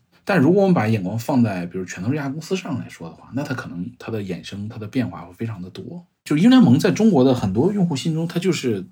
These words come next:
青春的一部分，就是它影响了可能几波的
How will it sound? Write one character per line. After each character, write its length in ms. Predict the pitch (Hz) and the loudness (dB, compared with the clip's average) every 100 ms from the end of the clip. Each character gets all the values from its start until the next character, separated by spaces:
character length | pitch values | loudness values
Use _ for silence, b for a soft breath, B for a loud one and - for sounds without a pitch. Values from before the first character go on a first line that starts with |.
| _ _ | _ _
青 200 | - 220 | 0 2
春 180 | 247 247 | 6 6
的 240 | 165 - - _ _ | 6 2 -10 _ _
一 120 | 117 | 0
部 180 | 123 240 | 4 4
分， 220 | - - - _ | 2 -4 -14 _
就 60 | - | -6
是 80 | 127 | -2
它 80 | |
影 180 | 165 156 | 2 2
响 200 | - 120 | 2 2
了 80 | - | 2
可 100 | - | 0
能 240 | 110 123 - _ _ | 2 2 0 _ _
几 260 | - 113 98 | -8 -4 -4
波 300 | 90 135 247 | 2 4 4
的 280 | 240 135 | 4 2